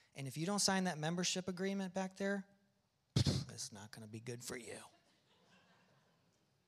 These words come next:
Right? He didn't say, "Well,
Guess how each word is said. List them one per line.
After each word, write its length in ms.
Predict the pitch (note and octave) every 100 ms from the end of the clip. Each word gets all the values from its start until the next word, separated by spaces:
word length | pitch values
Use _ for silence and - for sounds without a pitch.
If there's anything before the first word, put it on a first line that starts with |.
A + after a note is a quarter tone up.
| _ _ - - - -
Right? 220 | D3 D3 - - - _ _ _ _ - - - -
He 160 | - F3+
didn't 260 | G3+ G#3+ G3+
say, 320 | - G3+ G3+
"Well, 420 | F3 E3+ G3 -